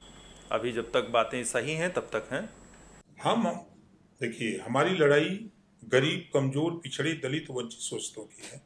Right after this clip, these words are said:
Speaker 1: अच्छा।
Speaker 2: उनके लिए हम लड़ते, कहीं रहते हैं, हम लड़ते रहते हैं।
Speaker 1: मतलब लड़ाई जारी रहेगी? मैंने पहले ही, सबसे पहले ही यही कहा था कि पौधा बढ़ता गया, भले ही जमीन बदलती गई,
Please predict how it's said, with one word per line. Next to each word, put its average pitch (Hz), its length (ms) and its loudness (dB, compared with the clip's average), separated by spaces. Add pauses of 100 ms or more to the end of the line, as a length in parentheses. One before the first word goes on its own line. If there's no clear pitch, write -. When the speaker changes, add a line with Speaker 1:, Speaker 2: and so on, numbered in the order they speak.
(240)
Speaker 1:
अच्छा। - 340 0
Speaker 2:
उनके 185 320 6
लिए 202 200 2
हम 165 140 4
लड़ते, 139 280 6
कहीं 196 280 6
रहते 107 300 4
हैं, 107 60 0
हम 101 80 -2
लड़ते 87 300 0
रहते - 420 -6
हैं। 143 80 -16 (460)
Speaker 1:
मतलब 190 200 4
लड़ाई 151 320 6
जारी 175 280 4
रहेगी? 226 500 0 (100)
मैंने 190 180 2
पहले 214 320 6
ही, 226 200 4
सबसे 202 380 2
पहले 190 340 4
ही 185 200 2
यही 160 180 2
कहा 139 180 4
था 156 400 -2 (100)
कि 208 80 0
पौधा 170 440 8
बढ़ता 165 320 6
गया, 180 200 4
भले 185 220 4
ही 165 80 4
जमीन 143 300 0
बदलती 104 420 0
गई, 95 200 -8